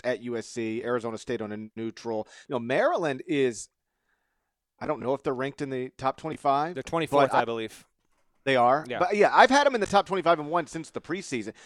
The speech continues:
Speaker 1: They've got a, they've got a pro front court in Bruno Fernando and, uh,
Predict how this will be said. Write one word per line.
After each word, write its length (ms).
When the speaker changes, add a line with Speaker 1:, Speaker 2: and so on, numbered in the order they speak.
Speaker 1:
They've 180
got 160
a, 140
they've 140
got 160
a 60
pro 300
front 320
court 320
in 180
Bruno 280
Fernando 720
and, 360
uh, 240